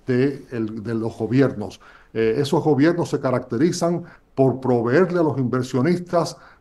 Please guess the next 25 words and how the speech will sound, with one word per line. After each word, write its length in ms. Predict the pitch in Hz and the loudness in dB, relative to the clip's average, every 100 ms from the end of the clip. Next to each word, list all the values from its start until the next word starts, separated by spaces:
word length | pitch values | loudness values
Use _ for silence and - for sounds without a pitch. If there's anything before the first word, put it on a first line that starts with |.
| - | -4
la 360 | 120 123 123 123 | 0 2 2 0
mano 400 | 123 147 180 156 | 2 2 2 2
de 120 | 143 | 4
obra 420 | 160 165 160 147 | 4 2 0 -2
esclava 680 | 117 - - 151 175 170 143 | -6 -10 -2 4 4 4 2
de 80 | 123 | 0
sus 200 | - 107 - | -4 -10 0
pueblos. 640 | 151 135 101 101 - - _ - _ - | 4 4 2 -6 -12 -20 _ -20 _ -12
Sí, 280 | - 156 131 | 0 0 2
se 140 | 120 | 0
van 200 | 113 156 | 0 2
a 60 | 160 | 4
beneficiar 600 | 156 135 143 - 165 170 | 4 2 -2 0 2 4
los 240 | 156 - | 2 2
ricos 500 | 143 180 131 127 - - - - | 2 0 -2 -6 -8 -20 -20 -4
que 80 | 127 | 2
van 240 | 123 151 | 4 4
a 100 | 143 | 4
ir 220 | 147 165 165 - | 2 0 -6 -6
y 120 | 123 | -4
que 100 | 123 | 0
han 120 | 143 | 2
invertido 600 | 151 131 127 - 151 147 | 2 2 0 0 0 2
en 100 | 127 | 2
China 500 | 110 - 156 151 196 | -2 -2 0 0 -2